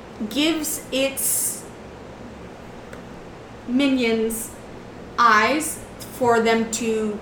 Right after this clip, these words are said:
be able to convene with him as a deity. Uh, whatever you see on the eye is what your god sees before him. He runs on this plane and is able to stay here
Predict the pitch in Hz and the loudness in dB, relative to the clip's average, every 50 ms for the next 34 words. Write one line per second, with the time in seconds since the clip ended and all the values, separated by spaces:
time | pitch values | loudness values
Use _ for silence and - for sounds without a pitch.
0 | - - 233 226 226 226 208 214 - - 240 220 214 214 208 214 - 233 226 214 | 0 6 10 10 10 10 8 2 0 -4 -2 0 0 0 0 -2 -2 0 0 2
1 | 220 220 214 214 214 202 196 190 190 - - - 220 208 196 190 175 185 180 190 | 2 2 2 2 2 2 2 0 0 -2 -6 -4 -2 -2 0 0 0 -2 -2 -4
2 | 185 - 208 196 185 180 175 170 131 - - - - - - - - - - 208 | -2 -2 0 2 2 0 0 -4 -6 -8 -10 -12 -16 -16 -16 -16 -12 -4 0 2
3 | 208 196 190 190 180 156 - - - - 214 214 214 240 240 254 254 269 262 277 | 2 2 2 2 -2 -4 -6 -10 -12 -10 -2 4 8 8 10 10 10 8 6 6
4 | 277 269 240 240 247 240 - 254 240 220 214 208 202 202 - 247 247 240 233 214 | 4 4 4 2 0 -2 0 0 2 2 2 2 2 2 2 4 4 4 4 4
5 | 202 202 208 208 214 214 214 - - - - - 226 214 233 226 226 220 214 208 | 2 2 2 2 2 2 0 -2 -6 -12 -10 -6 -2 2 6 6 6 8 6 6
6 | 208 196 196 - - 220 220 214 - 233 226 214 214 208 208 208 208 - - - | 4 2 0 -2 -6 -8 -6 -2 2 6 6 6 8 6 4 4 2 0 -2 -2
7 | 233 226 208 202 196 - - 196 - 220 214 190 180 - - - - 247 254 247 | -2 0 0 0 -2 -2 -4 -6 -2 0 0 0 0 -2 -4 -6 -2 0 2 2
8 | 220 202 202 202 202 226 240 254 277 302 320 330 311 - 247 233 233 226 214 214 | 2 2 0 0 4 6 6 8 8 6 6 4 4 2 2 2 2 2 2 0
9 | - - - - 220 214 220 254 277 254 226 214 202 202 - - 202 202 202 202 | 0 -4 -6 -4 -2 0 0 0 0 0 0 0 -2 -2 0 2 2 2 2 0
10 | 202 - - 220 208 202 190 185 - - - - - - - - - - - - | -4 -4 -4 -2 0 0 0 0 -2 -6 -14 -14 -14 -14 -12 -8 -6 -4 -4 -2
11 | - 247 233 226 226 220 214 220 214 220 220 - 294 285 277 247 220 208 208 196 | 2 4 6 8 8 8 8 6 6 2 0 2 4 4 6 8 8 6 6 4
12 | 185 185 - | 2 0 -4